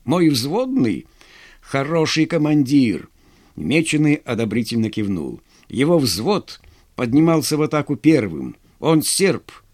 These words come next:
но из Боснии, с левого берега Дрины. А это большая разница. Там власть султана проявляется в полную меру». «Почему там проявляется, а здесь?» «Потому что по Дрине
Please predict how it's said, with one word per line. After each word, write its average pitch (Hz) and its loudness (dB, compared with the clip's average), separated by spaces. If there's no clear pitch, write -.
но 127 0
из 139 -2
Боснии, 90 -4
с - -6
левого 156 0
берега 151 2
Дрины. 117 -2
А 98 -8
это 165 0
большая 160 -2
разница. 151 -2
Там 170 -2
власть 190 -2
султана 120 -4
проявляется 127 -2
в - -10
полную 147 4
меру». 127 0
«Почему 202 2
там 165 0
проявляется, 156 -2
а 160 -2
здесь?» 139 -2
«Потому 135 0
что 143 -2
по 120 -2
Дрине 113 0